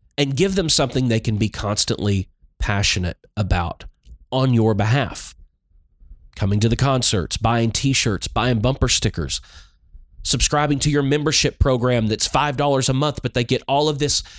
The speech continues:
access that nobody else gets. It all starts with building an engaged fan base. That's how you sell your music,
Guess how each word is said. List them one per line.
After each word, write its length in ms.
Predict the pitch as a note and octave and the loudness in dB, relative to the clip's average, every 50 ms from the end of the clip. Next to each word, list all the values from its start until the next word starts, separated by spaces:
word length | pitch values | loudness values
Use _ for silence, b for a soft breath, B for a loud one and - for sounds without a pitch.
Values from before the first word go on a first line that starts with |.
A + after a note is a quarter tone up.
| B B B - | B B B -4
access 800 | D#3+ F3+ F3 - - - - - E2+ - - - - - - - _ _ _ _ _ _ _ _ _ _ _ _ _ _ _ _ _ - | -2 -2 -2 -2 -2 -2 0 -2 -2 -2 -2 -2 0 -2 -2 -6 _ _ _ _ _ _ _ _ _ _ _ _ _ _ _ _ _ -4
that 160 | A2+ A2 - | -4 -2 0
nobody 420 | A#2+ A#2 A2+ G#2 G#2+ G#2+ G#2+ G#2+ A2 | 2 2 2 2 2 2 4 4 4
else 200 | G#2 F#2+ - - | 2 2 0 0
gets. 360 | - G2 E2 - - - - - | -2 -2 -2 -4 -6 -8 -6 -2
It 200 | - D3 - - - | -2 -2 -2 -2 -4
all 280 | - C#3 C#3+ D#3 E3+ | -2 0 2 2 2
starts 720 | D#3+ - - - G#3 E3+ C3+ F2+ - - - - - - - - _ _ _ _ _ _ _ - | 0 0 -2 0 0 0 0 -2 -4 -6 -4 -4 -4 -4 -6 -10 _ _ _ _ _ _ _ 0
with 340 | A#2+ A#2 A2 - A2 G#2 | 2 2 2 0 -2 0
building 540 | - B2 A#2+ A2+ A2+ G#2+ A2 G#2+ G#2+ G#2+ - - - _ - | 2 2 4 4 2 2 0 0 -2 -4 -8 -12 -12 _ 0
an 140 | A2+ A2 G#2+ | 2 2 4
engaged 680 | G#2+ G2+ F#2+ G2+ F#2+ F#2 F2 F2 F2 - - - - - _ _ | 4 2 2 2 2 2 2 0 0 -2 -4 -6 -8 -20 _ _
fan 440 | - - - - G#2+ F#2 E2+ - | -12 -8 -2 0 0 0 0 -2
base. 520 | - - - - - - - - - - - - - - - - - - - - - - - - - - - - - - - - - - - - - - - - | -4 -6 -6 -6 -4 -2 -2 -2 -2 -4 -10 -16 -20 -20 -20 -20 -20 -20 -20 -20 -18 -16 -14 -14 -14 -12 -12 -12 -12 -12 -12 -12 -12 -16 -18 -20 -20 -20 -12 -4
That's 280 | - C3 D3 - - - | -2 0 0 0 0 0
how 100 | F3+ F3+ | 0 0
you 180 | D#3+ C#3+ C#3 A#2+ | 0 2 2 2
sell 300 | - - D#3 B2+ A#2 A2+ | 2 2 2 2 2 2
your 140 | G#2 G#2 | 0 0
music, 540 | G2 G2 G2+ G2+ F#2 - - - - _ - | 0 2 2 2 0 0 -2 -6 -12 _ -20